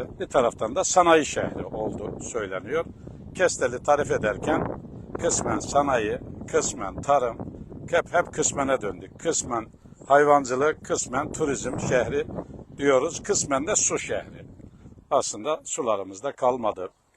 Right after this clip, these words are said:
Ee, biliyorsunuz ilçemizin sınırları içerisinde hatırı sayılır su fabrikaları var ama onlar da yine bizim, e, ilçemizin markası olarak dersek kısmen de su şehri.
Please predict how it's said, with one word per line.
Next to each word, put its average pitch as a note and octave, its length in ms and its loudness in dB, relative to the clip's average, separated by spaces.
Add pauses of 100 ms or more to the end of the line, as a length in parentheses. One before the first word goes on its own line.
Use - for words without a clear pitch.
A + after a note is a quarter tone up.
(400)
Ee, A2 40 -4 (840)
biliyorsunuz G2+ 720 -8
ilçemizin A#2 460 -6
sınırları A2+ 460 -2
içerisinde G#2 480 -4
hatırı A2+ 360 -4
sayılır G#2+ 460 -4 (440)
su - 200 -4
fabrikaları G2 720 2
var D#3+ 140 6
ama A2+ 240 2
onlar A#2 420 -2
da C#3 80 -2
yine A#2 280 -8
bizim, A2+ 300 -12 (520)
e, G#2+ 320 -2
ilçemizin A2+ 840 -6
markası A2+ 500 -2
olarak F#2+ 520 -4
dersek D3+ 420 -2 (420)
kısmen B2+ 380 -4
de F#3 80 -4
su G3 200 -2
şehri. F#2 400 -6